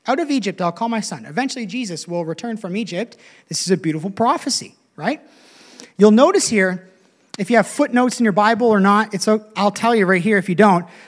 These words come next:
You'll notice here that Matthew is quoting the minor prophet Hosea, e-, especially in chapter eleven, verse one. You can flip there if you want and see what Hosea said. Check out the full context of what Hosea says, 'cause this is very interesting what Matthew is doing here.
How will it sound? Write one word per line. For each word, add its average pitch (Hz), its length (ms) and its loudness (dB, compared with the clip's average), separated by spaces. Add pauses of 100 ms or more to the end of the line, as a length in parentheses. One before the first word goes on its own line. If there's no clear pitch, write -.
You'll 240 180 4
notice 269 440 4
here 208 180 0
that 180 160 0
Matthew 220 420 0
is 185 180 -4
quoting 233 480 0
the 190 300 -4
minor 226 460 -2
prophet 196 680 -4 (360)
Hosea, 190 480 -2 (1000)
e-, 196 200 -6
especially 226 680 0
in 202 420 -4
chapter 254 360 0
eleven, 220 560 2
verse 202 320 0
one. 151 180 -4
You 214 120 0
can 359 120 2
flip - 220 -6
there 214 140 2
if - 100 -4
you 185 80 -4
want 180 320 -2 (560)
and 196 140 -2
see 262 160 -2
what 214 160 2
Hosea 202 400 0
said. 180 380 -4 (600)
Check 247 240 -2
out 254 140 0
the 220 80 0
full - 220 -4
context 185 600 -4
of 170 120 -4
what 180 160 0
Hosea 180 360 -2
says, 165 220 -4
'cause 185 160 -4
this 214 140 -6
is 247 120 -4
very 254 260 -2
interesting 214 440 -4
what 160 140 -6
Matthew 165 320 -6
is 147 120 -8
doing 160 280 -6
here. 151 240 -14